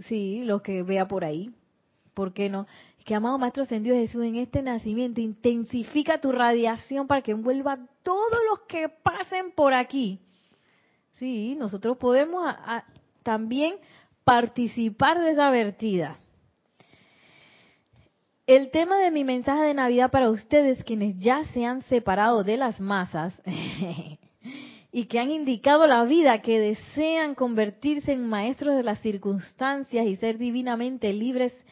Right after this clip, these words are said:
eh, de limitaciones, es lealtad a Dios. Mira el mensaje del Maestro Ascendido Jesús, lealtad a Dios.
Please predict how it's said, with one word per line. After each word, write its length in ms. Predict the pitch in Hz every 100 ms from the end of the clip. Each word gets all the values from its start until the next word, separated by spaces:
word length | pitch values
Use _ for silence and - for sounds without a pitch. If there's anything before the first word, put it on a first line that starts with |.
| _ _ _ _ -
eh, 220 | 220 165 -
de 200 | 190 208
limitaciones, 840 | 202 196 190 190 254 277 277 277 -
es 220 | 247 302 - -
lealtad 880 | 190 190 190 185 185 185 233 240 247 _ _ -
a 260 | 185 170
Dios. 640 | 156 175 175 196 202 190 180 - - - - - _ _ _ _ _ _ _ _ _ _ _ _ _ -
Mira 240 | 214 226
el 60 | 220
mensaje 500 | 208 196 226 240 254
del 220 | 226 196
Maestro 300 | 196 190 226
Ascendido 320 | 220 190 202
Jesús, 480 | 214 185 202 196 - _ _ _ _ -
lealtad 840 | 196 196 185 180 - 226 240 262 - _ -
a 280 | 175 170 165
Dios. 640 | 160 180 170 143 135 -